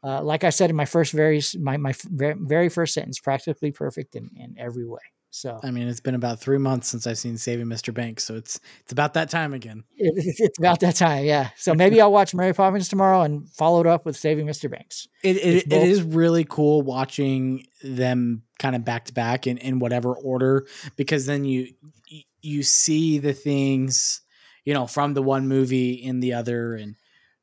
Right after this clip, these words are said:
Speaker 2: uh, you
Speaker 1: Right.
Speaker 2: know, or, you know, you see things being talked about in Saving Mister Banks, and then you see it, you know, the follow through
Speaker 1: Yeah.
Speaker 2: in Mary Poppins, and you're like,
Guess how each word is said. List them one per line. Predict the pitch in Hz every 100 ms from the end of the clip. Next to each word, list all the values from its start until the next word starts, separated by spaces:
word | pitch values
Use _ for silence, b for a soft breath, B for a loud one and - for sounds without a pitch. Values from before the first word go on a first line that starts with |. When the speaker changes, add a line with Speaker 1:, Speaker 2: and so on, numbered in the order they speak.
| -
Speaker 2:
uh, | 135
you | 139
Speaker 1:
Right. | 135
Speaker 2:
know, | 127
or, | 117 127 123 117 -
you | 143 131
know, | 117 117 _ -
you | 139
see | 131 160
things | 139 143 127
being | 123 131 120
talked | 135 127 131
about | 123 123
in |
Saving | 120 131 123
Mister | 120 117 -
Banks, | 113 117 117 127
and | 120
then | 117
you | 113
see | - - 123
it, | 117 135
you | 139 135
know, | 120
the | 117
follow | - 135 117 123 120
through | 117 127 123 120 123
Speaker 1:
Yeah. | 127 B B B _
Speaker 2:
in | 139 135
Mary | 127 117 110
Poppins, | - 120 120 123 113 113
and | 113
you're | 120
like, | 110 110